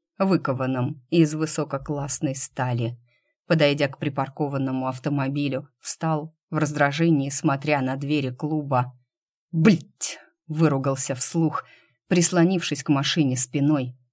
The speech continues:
сложил руки на груди. Видел, как она вышла, как вызвала такси, и подняла лицо к небу, обнажив изящный изгиб шеи. Она не могла меня видеть, находясь в кругу света фонарей.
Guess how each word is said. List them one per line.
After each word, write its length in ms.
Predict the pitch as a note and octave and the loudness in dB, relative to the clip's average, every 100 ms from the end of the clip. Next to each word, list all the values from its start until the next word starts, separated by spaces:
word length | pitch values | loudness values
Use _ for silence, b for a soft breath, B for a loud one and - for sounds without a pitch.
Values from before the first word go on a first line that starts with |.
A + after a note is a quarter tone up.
| _ | _
сложил 540 | - F3 D#3+ F3 D#3+ | -2 4 4 4 2
руки 280 | C#3 D#3+ D#3 | 2 0 2
на 140 | C3 B2+ | -2 -2
груди. 560 | C3+ C3+ D3 C3+ B2 _ _ _ _ | -2 -2 0 0 -2 _ _ _ _
Видел, 380 | E3+ E3 D#3 C#3 | 6 8 8 2
как 180 | C#3+ - | -2 0
она 240 | C#3+ C#3 | 2 0
вышла, 520 | B2+ D#3+ - D#3 C3 - _ - | 0 -2 -2 -2 -4 -8 _ -4
как 180 | D#3 D3+ | -4 -2
вызвала 440 | D3 C#3 B2+ B2 | -4 -2 -2 -2
такси, 580 | B2 A2+ - - D3 - _ _ - | -4 -8 -6 -2 -2 -4 _ _ -2
и 100 | E3 | 0
подняла 520 | E3 D#3+ F#3 G3 F3 | 4 6 4 4 2
лицо 420 | D#3 D3+ - D3+ | 0 -2 -2 -2
к 120 | C#3+ | 2
небу, 460 | D#3+ E3 C#3+ C#3+ C#3 | 4 6 4 0 -2
обнажив 640 | D#3 D#3 D#3 D#3 D#3 D3 - | -2 2 2 0 -2 -6 -4
изящный 640 | E3 D3 C#3 B2 - C#3 | -2 -2 -4 -4 -2 -2
изгиб 340 | C#3 C#3+ C3+ B2+ | -2 -6 -8 -6
шеи. 500 | - C3 B2+ C#3 - _ _ - | -4 -4 -4 -6 -10 _ _ 2
Она 220 | D#3+ D3+ | 4 6
не 120 | C#3 | 4
могла 380 | C3+ C3 C#3+ C3 | 2 0 0 -2
меня 320 | D3 C#3 C3 | -2 -2 -4
видеть, 440 | C3 B2+ C3+ E3+ - _ - | -6 -8 -8 -12 -14 _ 0
находясь 460 | E3 D#3+ D3+ C#3 | 0 2 -2 -4
в 60 | - | -6
кругу 320 | - D3 D3+ | -4 -4 -2
света 420 | C#3+ - D3+ C#3+ | -4 -2 -2 -2
фонарей. 680 | B2+ - C#3 C3 C3 C#3+ C3+ | -6 -4 -4 -2 -4 -4 -6